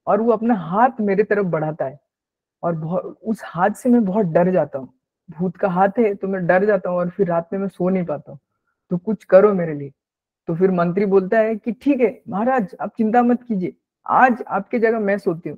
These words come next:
सोता हूँ। आज आप, अ, आप दूसरे जगह में सोइए और मैं सोता हूँ। उस व्यक्ति का हाथ आने दीजिए और मैं देखता हूँ क्या करना है।" तो फिर मंत्री सो जाता है और राजा, अ,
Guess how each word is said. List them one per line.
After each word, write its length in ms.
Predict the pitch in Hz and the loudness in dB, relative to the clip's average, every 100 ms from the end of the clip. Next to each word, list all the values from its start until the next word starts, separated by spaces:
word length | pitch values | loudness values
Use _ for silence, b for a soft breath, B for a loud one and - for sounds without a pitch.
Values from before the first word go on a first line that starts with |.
| - | -8
सोता 260 | - 170 160 | -4 -2 -2
हूँ। 180 | 139 - _ _ _ _ _ - | -4 -16 _ _ _ _ _ 2
आज 340 | 151 208 - 165 | 4 4 0 2
आप, 320 | 233 233 _ _ - | 2 2 _ _ -12
अ, 60 | 147 160 147 143 - | -8 -6 -4 -4 0
आप 220 | 170 190 | 0 -2
दूसरे 300 | 165 185 233 | -4 0 2
जगह 200 | 233 233 | 2 2
में 120 | 240 | 0
सोइए 380 | 247 226 247 349 - | 0 0 -2 -6 -10
और 120 | 165 | -6
मैं 180 | 175 190 | -2 -2
सोता 260 | 185 151 139 | -4 -8 -8
हूँ। 180 | - - _ _ _ - | -12 -16 _ _ _ -6
उस 280 | 185 247 185 | -2 -2 -2
व्यक्ति 320 | 175 - 220 | -6 -6 0
का 100 | 220 | 0
हाथ 240 | 185 185 190 - | 2 0 0 -2
आने 240 | 165 208 226 | -2 0 0
दीजिए 220 | 233 262 | 0 -2
और 160 | 240 | -4
मैं 200 | 185 156 | -4 -6
देखता 300 | 147 170 - | -4 -4 -4
हूँ 180 | 156 139 | -6 -6
क्या 160 | 143 151 | -10 -8
करना 280 | 139 143 143 | -8 -12 -16
है।" 60 | _ _ _ _ _ _ - | _ _ _ _ _ _ -4
तो 100 | 147 | -2
फिर 220 | 147 170 | 0 0
मंत्री 520 | 160 165 170 190 190 190 | 0 -2 0 0 0 2
सो 200 | 202 208 | 4 6
जाता 280 | 202 196 | 6 4
है 200 | 175 156 _ _ _ - | 0 -2 _ _ _ -12
और 80 | 143 | -4
राजा, 300 | 147 147 | 0 2
अ, 80 | 165 | 2